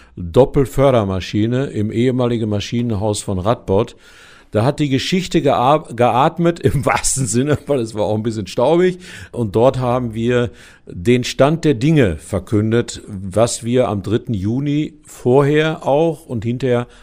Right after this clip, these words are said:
machen werden. Die erste Reaktion heute Morgen, das werde ich noch kurz erzählen, ist, Telefon klingelt, Max Neumann ist am Telefon, ist Juniorchef der Verkehrsgesellschaft Breitenbach. „Werner,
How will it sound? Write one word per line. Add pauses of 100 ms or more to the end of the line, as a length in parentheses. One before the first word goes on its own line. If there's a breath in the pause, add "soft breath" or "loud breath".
(100)
machen
werden. (580 loud breath)
Die
erste
Reaktion
heute
Morgen,
das
werde
ich
noch
kurz
erzählen,
ist,
Telefon
klingelt, (360 soft breath)
Max
Neumann
ist
am
Telefon,
ist
Juniorchef (440 soft breath)
der
Verkehrsgesellschaft
Breitenbach. (460 soft breath)
„Werner,